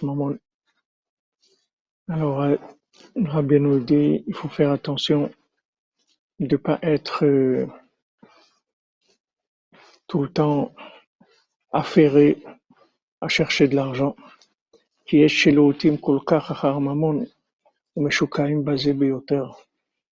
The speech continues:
Parce qu'il y a des gens qui sont tel-, tellement, qui courent tellement après l'argent, qui sont tellement fouillis dans ça. Ad shekol ha'ma'ala ve'achashivut etzlam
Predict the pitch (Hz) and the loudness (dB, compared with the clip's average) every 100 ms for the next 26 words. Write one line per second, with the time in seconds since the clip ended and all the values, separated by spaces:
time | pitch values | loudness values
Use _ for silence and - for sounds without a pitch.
0 | _ 175 - 160 135 139 135 156 208 - | _ -10 -2 0 2 2 0 -4 -6 -14
1 | _ _ _ _ _ _ _ _ _ _ | _ _ _ _ _ _ _ _ _ _
2 | _ _ _ 160 - 151 - 151 151 - | _ _ _ -6 -2 -2 0 0 2 -2
3 | - 170 151 147 147 139 131 - _ _ | -6 -4 -2 0 -2 -4 -8 -14 _ _
4 | _ _ _ _ _ _ _ _ _ - | _ _ _ _ _ _ _ _ _ -20
5 | 165 - 185 - 156 151 151 151 - 147 | -4 0 0 0 0 0 -2 -4 2 4
6 | 139 135 139 143 143 - _ - - 156 | 4 2 -2 -4 -4 -8 _ -6 -4 -4
7 | 143 160 160 151 143 - 147 147 135 127 | -2 -2 0 -2 -4 -2 0 2 0 -2
8 | - 131 - _ _ _ _ _ _ _ | -2 -2 -4 _ _ _ _ _ _ _
9 | _ - 160 - 151 - 165 160 156 151 | _ -10 -6 0 0 2 2 2 0 0
10 | 147 151 - 151 139 135 147 - 151 143 | 0 0 -4 -4 -4 -4 -6 -2 0 2
11 | 147 147 - - 151 156 | 0 0 -2 -2 -2 -4